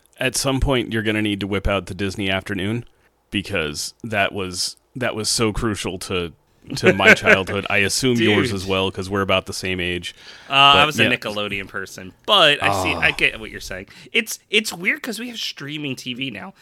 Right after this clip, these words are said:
Speaker 2: So, like, I put this, uh, you know, we, we put the Bluey or whatever on, and then it's always like, once one is done, time to watch another episode, 'cause it just keeps going. There is no
Speaker 1: Yeah, man.
Speaker 2: stop.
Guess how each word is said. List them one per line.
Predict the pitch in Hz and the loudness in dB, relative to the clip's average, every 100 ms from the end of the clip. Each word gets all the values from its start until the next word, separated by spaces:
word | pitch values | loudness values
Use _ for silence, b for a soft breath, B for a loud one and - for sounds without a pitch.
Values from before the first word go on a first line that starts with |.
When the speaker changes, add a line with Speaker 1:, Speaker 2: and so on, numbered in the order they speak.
| b | b
Speaker 2:
So, | - 156 | -4 -2
like, | 156 160 156 - - _ - | 0 -2 -4 -8 -20 _ -6
I | 147 | -6
put | - 196 196 | -4 -8 -6
this, | 165 143 - - | -4 -4 -6 -8
uh, | 127 120 117 - | -2 2 2 0
you | 123 | -4
know, | 117 | -6
we, | 107 120 | -6 -8
we | 127 123 | -8 -8
put | - 147 | -8 -8
the | - 120 117 - - _ _ 202 | -4 -4 -4 -10 -20 _ _ -16
Bluey | 120 120 110 | -10 -6 -6
or | 101 | -6
whatever | 98 101 98 98 | -4 -4 -4 -4
on, | 104 127 B 151 - | -4 -4 B -20 -2
and | 143 147 | 0 2
then | 151 | 0
it's | 147 | 0
always | 160 147 139 | -2 -4 -4
like, | 131 110 | -6 -2
once | 120 139 | -4 -4
one | 139 139 156 | -6 -6 -4
is | 143 | -4
done, | 226 233 151 147 _ _ | -2 0 -2 -6 _ _
time | - 110 110 | -12 -8 -6
to | 120 | -2
watch | 120 135 | -2 -2
another | 156 156 165 175 | -4 -4 -2 -2
episode, | - - - 107 98 - | -4 -8 -8 -6 -8 -8
'cause | 117 123 | -8 -6
it | 123 | -8
just | - 143 - | -8 -14 -12
keeps | 143 170 - | -14 -14 -8
going. | - 370 381 - 123 _ - - | -4 -2 -4 -8 -14 _ -20 -12
There | 135 160 | -6 -4
is | 190 - | -4 -6
no | 185 | -4
Speaker 1:
Yeah, | 127 | -2
man. | 127 - | 0 -2
Speaker 2:
stop. | - | -6